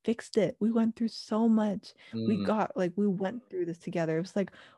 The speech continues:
Speaker 1: "Whoa, like, yes, you guys went through this, but, like, why are you guys, like, talking over and over again? Like, that's not something you should be necessarily celebrating." <laughs>
Speaker 2: Right.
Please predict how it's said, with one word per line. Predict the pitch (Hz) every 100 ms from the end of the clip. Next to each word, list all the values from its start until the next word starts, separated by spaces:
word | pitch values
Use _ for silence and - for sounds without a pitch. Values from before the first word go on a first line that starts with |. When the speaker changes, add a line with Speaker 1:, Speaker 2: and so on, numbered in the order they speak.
| _
Speaker 1:
"Whoa, | 214 226 214
like, | 202 196
yes, | 220 226 214
you | -
guys | 233 -
went | 208
through | 208
this, | 190
but, | 190
like, | 185 175
why | 170 185
are |
you | 220
guys, | - -
like, | 196
talking | - 170 -
over | 170 165
and |
over | 156
again? | 151 -
Like, | 160
that's | 165 165
not | 190 190
something | 175 170
you | 170 160 160 _
should | 151 151
be | 151 151 151 156 _ _ _ _ _ _ _ _ _ - -
necessarily | 175 175 180 196 196 185 175
celebrating." | 185 - 190 220 277 320 320
<laughs> | - - - _ _ -
Speaker 2:
Right. | 113 117 107 80 -